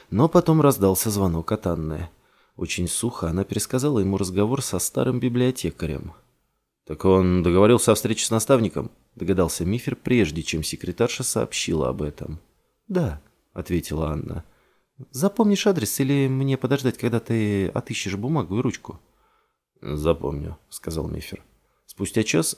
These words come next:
он брел по перенаселенным улицам Андеры, чтобы встретиться с наставником института Рашилая и поговорить о тайне его татуировки. На этот раз не было ни намека на засаду или нечто подобное. Наставник узнал сыщика,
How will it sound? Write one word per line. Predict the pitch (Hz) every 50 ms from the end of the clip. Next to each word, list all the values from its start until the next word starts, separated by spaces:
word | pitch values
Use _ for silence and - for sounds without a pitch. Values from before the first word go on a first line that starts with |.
| _ -
он | - 101 107 101 92 82
брел | 101 95 107 123 147 151 151
по | 151 -
перенаселенным | 107 - 98 95 92 92 87 - - 87 87 85 85 85 90 90
улицам | 85 85 82 - - 82 90
Андеры, | 92 110 120 143 160 165
чтобы | 156 - - 104 98 98
встретиться | - - - 101 110 - - 90 - - 95
с | - -
наставником | 90 87 82 - - 101 107 120 135 139 - - 131 120
института | 104 - - - 92 98 92 - -
Рашилая | 85 85 - - - 82 85 95 110 120 117
и | - - - 95
поговорить | - - 90 82 82 82 80 82 82 80 - 80
о | -
тайне | - - 92 104 127 135 135 131
его | 120 113 101 73 78 80
татуировки. | - - 87 - - 80 82 78 76 - - - _ - - - - 85 _ _ _ _ _ _ _ _ _ _ _ _ _ _ _ _ _ _
На | - 95 107
этот | 113 131 -
раз | 123 117 101 - 98
не | 98 98
было | 95 95 95 98
ни | 95 98
намека | 95 92 87 87 98 113 - - 113 90
на | 87 80
засаду | 76 82 78 - - 98 117 117 107
или | 90 82
нечто | 80 76 76 - - - -
подобное. | - 90 90 98 110 - 101 - - - - - _ _ _ _ _ _ - - - - _ _
Наставник | - 98 110 - - 180 170 165 143 - -
узнал | 135 120 117 92 82 73 73
сыщика, | - - 107 107 - - - - - 113 107 113 110